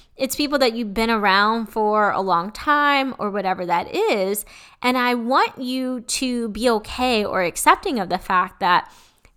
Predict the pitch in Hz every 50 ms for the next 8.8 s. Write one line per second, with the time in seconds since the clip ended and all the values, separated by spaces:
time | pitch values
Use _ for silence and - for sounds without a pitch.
0 | _ 220 233 254 320 359 - - 254 254 262 285 285 254 254 220 220 214 214 220
1 | 220 220 220 208 208 - - 196 208 208 196 202 214 196 196 196 202 202 196 -
2 | 214 190 175 - - - 196 208 202 180 185 180 180 180 - - - 208 202 196
3 | 196 196 190 196 190 - - - _ _ _ _ 226 220 214 220 240 - - 269
4 | - - 240 226 220 208 208 202 202 208 202 185 - 208 208 202 202 202 196 -
5 | - 226 202 185 202 196 196 190 185 185 185 - - 190 185 - - 202 196 190
6 | - - 180 196 190 190 190 190 185 185 185 190 190 196 190 190 185 180 180 190
7 | 190 208 196 196 196 196 185 180 190 190 196 196 - - 190 202 180 - - -
8 | 185 185 - 180 180 185 190 190 196 185 - - 196 185 180 180